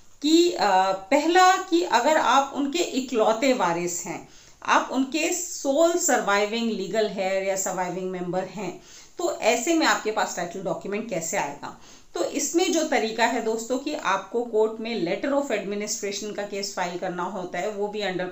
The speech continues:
probate, अ, लॉ ही आता है। तो letter of administration के लिए आप apply करते हैं district judge के court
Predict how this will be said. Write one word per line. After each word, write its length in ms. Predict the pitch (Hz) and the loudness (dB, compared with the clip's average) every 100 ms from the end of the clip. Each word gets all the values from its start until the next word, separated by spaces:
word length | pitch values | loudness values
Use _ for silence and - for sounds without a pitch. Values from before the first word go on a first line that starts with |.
| 190 | -6
probate, 420 | 170 190 185 - | -6 -6 -8 -4
अ, 360 | 165 160 156 156 - - - - | -4 -2 -6 -8 -12 -20 -20 -8
लॉ 340 | 202 185 190 - | 0 2 0 -2
ही 220 | 170 254 | -4 2
आता 280 | 247 170 - | 4 2 -2
है। 340 | 180 185 359 349 - - - - - - - | -4 -4 -4 -6 -12 -20 -20 -20 -20 -18 -4
तो 100 | 254 | 0
letter 300 | 214 202 220 | 2 0 0
of 120 | 233 | -2
administration 800 | 233 202 214 220 - 202 226 226 | -2 -4 -6 -6 -4 -4 -4 -4
के 80 | 247 | -2
लिए 120 | 202 | 0
आप 360 | 190 196 180 - | 0 0 -4 -4
apply 280 | 190 196 185 | -4 -2 -2
करते 300 | 185 180 214 | -2 -6 -6
हैं 180 | 214 180 | -6 -4
district 360 | 180 - 185 | -4 -6 -6
judge 200 | 185 170 | -6 -6
के 100 | - | -8
court 260 | 180 175 | -8 -6